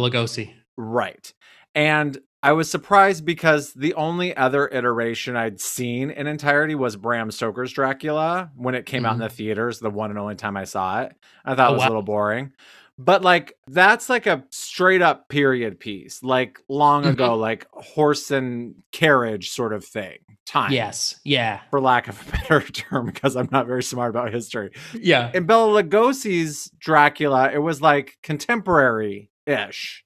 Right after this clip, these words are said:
Speaker 2: Like, weren't there, like, cars?
Speaker 1: Yeah, there were, I think.
Speaker 2: It's just,
Speaker 1: Yeah.
Speaker 2: I was surprised by that 'cause I didn't, th-, I thought that, like, all of the main stories of it were long,
Speaker 1: Contemporary.
Speaker 2: long ago. No,
Speaker 1: Oh,
Speaker 2: like,
Speaker 1: yeah, yeah.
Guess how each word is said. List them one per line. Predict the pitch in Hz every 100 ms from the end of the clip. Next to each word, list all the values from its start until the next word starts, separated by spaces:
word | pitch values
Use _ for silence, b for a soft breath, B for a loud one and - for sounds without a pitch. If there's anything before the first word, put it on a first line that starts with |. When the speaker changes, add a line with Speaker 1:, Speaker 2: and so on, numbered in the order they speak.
| _ 156
Speaker 2:
Like, | 147
weren't | 196 190
there, | 214
like, | 175 -
cars? | 156 147 202 277 269 - _ _ _ _ _ _ _ _ _
Speaker 1:
Yeah, | 180 226
there | 175
were, | 185 156 - - -
I | 135
think. | 139 120 - - _ _ _ _
Speaker 2:
It's | 170
just, | 156 151 120
Speaker 1:
Yeah. | 180
Speaker 2:
I |
was | 170 165
surprised | - 160 190 - 180 170 170 143
by | 147 139
that | 127 123
'cause | 139 135
I | 135
didn't, | 139 151 151 -
th-, | _ - -
I | 139
thought | 135 165 160 160 139 117
that, | 143 135 _ _ _ _
like, | 147 135 - _ _ _
all | 143 143 147 143
of | 131
the | 135
main | 135 135 131 123
stories | - 135 135 120
of | 120
it | 117 -
were | 117 127 120 117 110 -
long, | _ _ _ _ - 131
Speaker 1:
Contemporary. | 123 139 131
Speaker 2:
long | 127 131 127
ago. | 120 117 92 90 - _
No, | 135 151
Speaker 1:
Oh, | 170
Speaker 2:
like, | 143
Speaker 1:
yeah, | 131
yeah. | 117 110